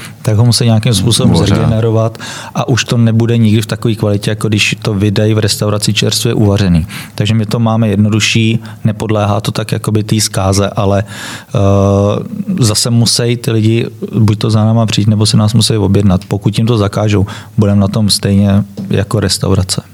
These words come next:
Speaker 2: Hmm. No, je taková složitější doba. No a co dál? Další provozy nějaké?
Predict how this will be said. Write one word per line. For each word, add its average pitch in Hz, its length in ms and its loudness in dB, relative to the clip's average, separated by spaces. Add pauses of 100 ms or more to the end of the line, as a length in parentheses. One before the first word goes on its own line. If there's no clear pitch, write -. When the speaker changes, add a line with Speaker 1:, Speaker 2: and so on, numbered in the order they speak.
(120)
Speaker 2:
Hmm. 85 200 2 (1160)
No, 98 140 2
je 104 80 0
taková 78 360 -2
složitější 76 600 -2
doba. 71 260 0 (800)
No 98 100 4
a 87 40 0
co - 160 -4
dál? 98 260 -2 (380)
Další - 300 -2
provozy 80 440 -2
nějaké? 85 400 0